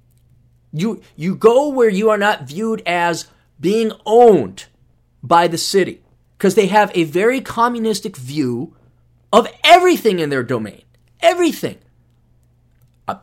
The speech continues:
point it out again to give you an example. This could, this is apolitical. If you leftists can listen, I know you left. There's some of you entrepreneurial leftists who wanna go and start businesses, or you wanna buy rental property, or you wanna do something to, like, make a little bit of scratch.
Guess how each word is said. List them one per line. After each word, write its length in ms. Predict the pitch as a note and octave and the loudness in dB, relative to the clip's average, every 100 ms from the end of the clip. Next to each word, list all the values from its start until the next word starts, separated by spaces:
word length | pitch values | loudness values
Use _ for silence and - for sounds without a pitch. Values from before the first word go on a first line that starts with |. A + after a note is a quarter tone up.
| _ _ | _ _
point 280 | - G2 A2+ | -18 -10 -6
it 100 | C#3+ | -2
out 180 | F#3+ A3 | 0 0
again 420 | G3 A#3 C3+ G2 | -2 -4 -6 -8
to 80 | - | -18
give 180 | A#2+ G#2 | -14 -8
you 60 | |
an 80 | F3+ | -6
example. 540 | G3 F#3 G3+ D3+ - - _ _ _ _ _ _ | -6 -6 -6 -6 -8 -18 _ _ _ _ _ _
This 180 | E3 A3+ | -2 -2
could, 160 | D#4 G3 | -2 2
this 160 | A3+ | 2
is 120 | B3 | 4
apolitical. 840 | D#4+ E4+ F4+ F#4+ G4 D#4+ B3 C4 C4 | 0 2 2 2 2 0 0 -2 -2
If 160 | C#3+ C3 | -12 -6
you 100 | F#3+ | -4
leftists 400 | A#3 D#4 C#4 - | 0 -2 -2 -8
can 160 | C4+ C4+ | -6 -4
listen, 240 | D#4+ F#3+ | -4 -4
I 60 | E3+ | -4
know 120 | G3 | -2
you 140 | B3+ | -2
left. 160 | C#4 - | -4 -4
There's 160 | D3+ | -6
some 160 | - A#3 | -6 -6
of 100 | C#4+ | -4
you 100 | C#4 | 0
entrepreneurial 600 | B3 A#3+ F#3+ G#3+ A3 A3 | 0 -2 -8 -4 -2 0
leftists 360 | F3 D#3+ E3 - - - | 0 -2 -8 -12 -20 -8
who 80 | |
wanna 160 | D3 C#3+ | -6 -2
go 200 | C#3+ F3 | 0 0
and 80 | F3+ | -2
start 280 | F#3 E3+ - | -2 -4 -4
businesses, 420 | C3+ A#2 G2 - - - | -8 -8 -12 -16 -20 -6
or 80 | C3+ | -2
you 80 | |
wanna 220 | D#3+ G3+ G3+ | 0 0 2
buy 160 | G3 | 2
rental 260 | E3+ E3 D3 | 0 -2 -2
property, 460 | C#3 A2 G2+ F#2 _ _ _ - | -4 -4 -6 -18 _ _ _ -2
or 100 | D#3+ | 2
you 80 | F#3+ | 4
wanna 220 | C#4 C4+ | 4 2
do 180 | A3 A#3 | 0 -4
something 400 | - A3+ G3+ F#3 | 0 0 0 -2
to, 100 | F3 | 0
like, 220 | D#3 D3 | 0 0
make 200 | D3+ F#3 | -4 -2
a 40 | |
little 220 | D#3+ D#3+ | -2 -2
bit 100 | C#3+ | -2
of 80 | B2 | -6
scratch. 600 | - - A#2 G#2 - - | -10 -10 -10 -10 -16 -20